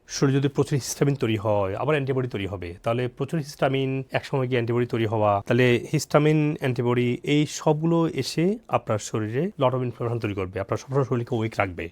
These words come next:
সেখানে যেমন গাট ক্লিনস যেগুলো আগে বলছি, এগুলো করতে হবে, ইনফ্ল্যামেটরি খাবার বাদ দিয়ে প্ল্যান্ট বেস খাবারে আসতে হবে, আবার অ্যালার্জি কেয়ার বা হিস্ট কেয়ার আপনাকে খাওয়া লাগবে। এটা ডেইলি দুইবার খাবেন, ঘুমানোর সময় খাবেন,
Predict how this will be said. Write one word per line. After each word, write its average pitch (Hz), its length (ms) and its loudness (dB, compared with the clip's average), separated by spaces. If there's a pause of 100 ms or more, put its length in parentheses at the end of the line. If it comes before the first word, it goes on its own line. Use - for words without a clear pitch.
সেখানে 170 340 0
যেমন 165 240 2
গাট 135 280 2
ক্লিনস 151 360 0
যেগুলো 135 200 4
আগে 131 100 4
বলছি, 127 240 0
এগুলো 143 140 2
করতে 147 240 -6
হবে, 165 320 0
ইনফ্ল্যামেটরি 151 440 2
খাবার 147 160 0
বাদ 123 260 4
দিয়ে 120 260 4
প্ল্যান্ট 117 360 0
বেস 135 120 -2
খাবারে 156 200 4
আসতে 160 220 0
হবে, 180 240 4 (180)
আবার 123 340 6 (260)
অ্যালার্জি 127 340 4
কেয়ার 143 220 2
বা 127 200 4
হিস্ট 160 180 0
কেয়ার 127 180 2
আপনাকে 110 160 -2
খাওয়া 92 240 -4
লাগবে। 90 200 -12 (140)
এটা - 160 -6
ডেইলি 104 180 -4
দুইবার 123 240 2
খাবেন, 143 280 0
ঘুমানোর 117 220 0
সময় 107 260 -2
খাবেন, 87 280 -8